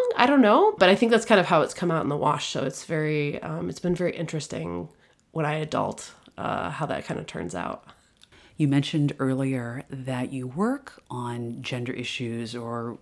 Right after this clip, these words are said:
Speaker 2: women empowerment issues. What in your personal life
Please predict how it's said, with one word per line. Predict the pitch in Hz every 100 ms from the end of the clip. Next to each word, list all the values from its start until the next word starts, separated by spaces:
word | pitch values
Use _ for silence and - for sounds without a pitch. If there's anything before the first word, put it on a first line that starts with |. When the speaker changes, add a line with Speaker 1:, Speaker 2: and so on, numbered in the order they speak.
| 139
Speaker 2:
women | 120 123 120 113
empowerment | 113 120 - 123 120 117 120 127
issues. | 120 - 117 113 - - - - _ _
What | - 269
in | 440
your | 403 220
personal | - 131 - - 110
life | 107 104 170 214 -